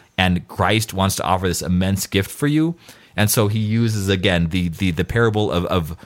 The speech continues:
either working a lot or not working at all to welcome you into the,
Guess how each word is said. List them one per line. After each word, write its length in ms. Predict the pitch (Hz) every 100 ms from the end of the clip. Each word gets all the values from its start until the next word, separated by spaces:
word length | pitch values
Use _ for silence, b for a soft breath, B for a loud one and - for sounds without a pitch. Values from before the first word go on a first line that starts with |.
| B
either 260 | 101 104 92
working 720 | 82 110 135 160 156 143 143 -
a 140 | 98 90
lot 500 | 92 117 160 165 -
or 140 | 98
not 240 | 101 90 87
working 320 | 95 101 92
at 120 | 87
all 400 | 85 87 90 87 B B -
to 100 | 92
welcome 440 | 90 92 - 90
you 240 | 87 87 -
into 540 | 87 85 - 87 85
the, 420 | 80 80 78 78